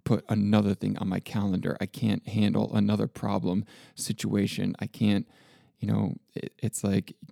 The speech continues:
can you hear it in my voice? Like, "I can't, I can't." So even our language, when we're talking about overwhelm, shows and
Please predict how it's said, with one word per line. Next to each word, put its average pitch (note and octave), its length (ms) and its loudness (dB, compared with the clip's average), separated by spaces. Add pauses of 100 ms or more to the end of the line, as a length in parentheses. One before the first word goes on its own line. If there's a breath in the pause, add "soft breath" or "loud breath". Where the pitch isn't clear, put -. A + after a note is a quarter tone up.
(160)
can A#2+ 140 -6
you G2 100 -2
hear A2 160 6
it D3 80 6
in D3 80 6
my B2 100 4
voice? C3+ 380 0
Like, C#3+ 140 -8
"I - 80 -4
can't, A2+ 360 0
I G#2+ 80 -2
can't." G2+ 420 -2 (840 soft breath)
So A2+ 500 6 (640)
even G3 300 6
our A#2+ 160 6
language, G2+ 680 0
when A2 120 0
we're G#2 80 -2
talking A#2 520 0
about G2+ 340 -2
overwhelm, F#2 800 2 (640 soft breath)
shows A#2+ 680 4
and A2+ 160 4